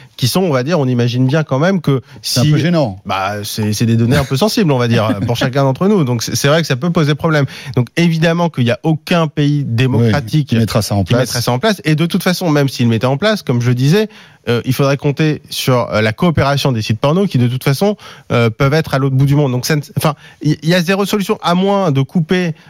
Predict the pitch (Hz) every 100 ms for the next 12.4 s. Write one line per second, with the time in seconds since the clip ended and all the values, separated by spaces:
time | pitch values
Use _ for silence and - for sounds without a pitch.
0 | _ - 120 117 - 147 156 196 202 156
1 | 143 156 151 196 147 160 - 202 - -
2 | - 131 147 165 160 196 220 165 147 160
3 | 175 185 175 170 - - - 123 127 151
4 | 147 - 160 - 143 139 165 170 - 139
5 | 123 123 143 151 151 135 117 131 127 -
6 | - 107 - - 120 147 147 135 135 -
7 | - 123 120 113 104 - - 123 135 147
8 | 143 113 139 139 127 127 120 127 - 139
9 | 131 110 113 117 139 175 - - - 120
10 | 123 - - 190 - 180 160 - - -
11 | 120 113 139 131 - 139 113 117 123 -
12 | 120 165 208